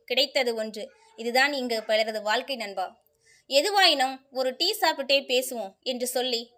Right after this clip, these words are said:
நண்பர்களை இணைக்கும் தேநீர் நம் வாழ்வில் என்றும் இணைப்பிரியா நண்பனாகிவிட்டது நமக்கே தெரியாமல். உன் கஷ்டத்தில் அடுத்தவன் தூக்கிவிடுவான் என்று நம்பிவிடாதே.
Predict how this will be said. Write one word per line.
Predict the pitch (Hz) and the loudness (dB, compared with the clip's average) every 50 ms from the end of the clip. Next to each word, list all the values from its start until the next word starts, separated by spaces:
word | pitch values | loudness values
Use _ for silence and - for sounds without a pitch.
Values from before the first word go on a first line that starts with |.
| - 247 | -4 -2
நண்பர்களை | 240 277 302 330 330 311 285 269 254 233 226 | -2 0 2 4 4 4 2 0 -2 -2 -2
இணைக்கும் | 233 226 - 233 220 214 - 254 | -4 -6 -6 -10 -12 -8 -2 0
தேநீர் | 254 269 262 240 214 - - - - - - _ _ _ _ _ _ _ _ _ _ _ _ 294 | 2 2 2 0 -4 -8 -12 -18 -20 -20 -20 _ _ _ _ _ _ _ _ _ _ _ _ 0
நம் | 302 302 294 285 | 2 2 4 6
வாழ்வில் | 285 294 330 381 359 381 320 277 269 | 6 6 6 6 4 0 0 2 0
என்றும் | 277 285 285 320 302 269 247 | 0 0 -2 -4 -4 -2 -2
இணைப்பிரியா | 262 294 294 - 311 294 294 294 294 285 | -2 -2 -2 -2 -4 0 2 4 4 4
நண்பனாகிவிட்டது | 254 247 254 269 277 269 262 262 254 233 226 - - 226 214 202 - - _ _ 220 | 2 -2 -2 0 0 0 0 -2 -4 -10 -8 -6 -6 -6 -6 -8 -12 -16 _ _ -14
நமக்கே | 214 220 240 240 - 262 262 262 247 | -10 -10 -10 -8 -8 -8 -8 -8 -8
தெரியாமல். | 220 214 220 214 202 202 196 180 - _ _ _ _ _ _ _ _ _ _ _ _ _ _ _ _ _ _ _ _ - | -8 -8 -6 -8 -8 -8 -10 -12 -12 _ _ _ _ _ _ _ _ _ _ _ _ _ _ _ _ _ _ _ _ -6
உன் | 302 320 302 294 320 | -4 -4 -2 0 2
கஷ்டத்தில் | 320 320 320 - 440 - - 370 330 285 277 | 0 0 0 -2 -6 -2 0 2 2 4 4
அடுத்தவன் | 269 294 - 359 330 311 285 285 | 2 0 -2 -2 -2 -2 -2 -4
தூக்கிவிடுவான் | 320 320 311 330 311 294 277 262 262 254 220 185 - - - - - 254 | -6 -6 -6 -4 -4 -2 -2 0 -2 -2 -4 -6 -12 -18 -14 -8 -4 -4
என்று | 247 233 247 240 | -4 -4 -4 -6
நம்பிவிடாதே. | 233 220 247 247 285 269 247 220 208 196 185 175 | -6 -6 -4 -4 -4 -2 -2 -2 -2 -2 -6 -10